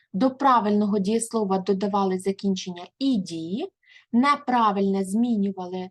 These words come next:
відповідно до таблиці неправильних дієслів. Вона у вас є в уроці,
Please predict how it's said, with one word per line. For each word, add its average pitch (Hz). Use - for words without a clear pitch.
відповідно 214
до 202
таблиці 208
неправильних 190
дієслів. 202
Вона 240
у 220
вас 226
є 214
в 202
уроці, 208